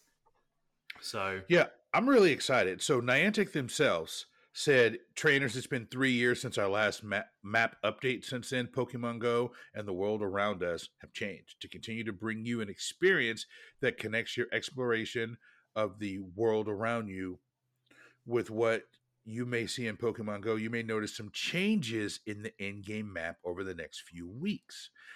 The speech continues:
Speaker 2: The map will more accurately reflect the environment, and different Pokemon will appear in a greater variety of places.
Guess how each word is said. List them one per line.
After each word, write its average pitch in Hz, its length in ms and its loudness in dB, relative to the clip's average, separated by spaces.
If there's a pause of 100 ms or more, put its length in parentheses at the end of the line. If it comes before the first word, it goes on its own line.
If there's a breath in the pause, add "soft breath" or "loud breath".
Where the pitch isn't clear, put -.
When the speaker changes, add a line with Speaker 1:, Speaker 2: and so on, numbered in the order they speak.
(180 loud breath)
Speaker 2:
The - 80 -10
map 127 340 0
will 131 240 0
more 117 300 -2 (160)
accurately 123 640 0
reflect 104 500 -4
the 104 140 -6
environment, 98 600 -2
and 90 120 -12
different 90 280 -10
Pokemon 90 540 -8 (260 soft breath)
will 95 200 -2
appear 135 460 -2
in 104 160 -6
a 80 100 -12
greater 131 680 0
variety 101 680 0
of - 160 -12
places. 80 540 -12